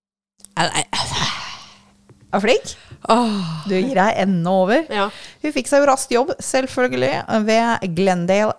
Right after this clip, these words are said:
Speaker 2: Adventist Medical Center, eh, som du hører også <laughs> adventist,
Speaker 1: Ja.
Speaker 2: <laughs> eh, og blei da faktisk, eh, senere leder for sykepleierne,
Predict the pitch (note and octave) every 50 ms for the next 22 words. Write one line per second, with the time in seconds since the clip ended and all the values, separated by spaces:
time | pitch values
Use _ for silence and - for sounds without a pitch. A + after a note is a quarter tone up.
0 | _ - - E3 F3 E3+ F3 F3+ F#3 - - G3+ A3+ - - - - F#3+ F#3 F3
1 | E3 - - F3+ F#3 F#3+ - F#3 D#3 D#3 - - - G#4 G#4 F#4 D#4+ C#4 - -
2 | F#3+ F#3+ F#3 F3 E3+ E3 F3 E3+ D3+ C#3+ F3 - - - - - D#3+ D#3 D#3 -
3 | - E3 - _ - - E3+ E3+ E3 F3 F3+ F#3 - - E3 - - - - -
4 | F#3+ - A3 A3 G#3 G3 G3 F#3 F3 - - - - - - A3 A3 A3+ - -
5 | A3 G#3+ G3+ G#3 G#3+ G3 F3+ F#3 F#3+ F#3+ F#3+ - - - F#3+ - - - - -
6 | - G3 F#3+ F#3+ F#3 F3+ - F#3+ E3 B2+ D3 E3+ - G3 G#3+ G#3 G#3 G#3 G3 F3+
7 | D3+ C3+ - - - - G#3+ G#3 - - _ _ _ - E3+ - - G3+ F3 F#3+
8 | F#3 - - G3 D3 - - - C3 C3 C#3 C#3 E3 B3